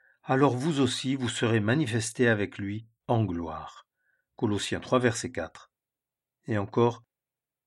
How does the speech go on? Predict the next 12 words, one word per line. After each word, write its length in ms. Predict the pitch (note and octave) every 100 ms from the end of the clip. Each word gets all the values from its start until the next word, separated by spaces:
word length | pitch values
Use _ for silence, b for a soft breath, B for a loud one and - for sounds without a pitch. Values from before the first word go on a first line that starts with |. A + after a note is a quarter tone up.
| _
La 160 | A#2+ A#2+
gloire 440 | A2+ A2+ C#3 D3+
que 100 | -
tu 160 | B2+ C#3
m'as 160 | B2
donnée, 440 | A2+ A#2 G#2+ G#2 A2+ _ _ _ _ _
moi 440 | A#2+ A#2+ A#2+ - -
je 180 | A2+ A#2+
la 160 | A#2+
leur 180 | A#2 G#2+
ai 60 | G#2
donnée, 500 | G#2+ B2 G#2+ A2+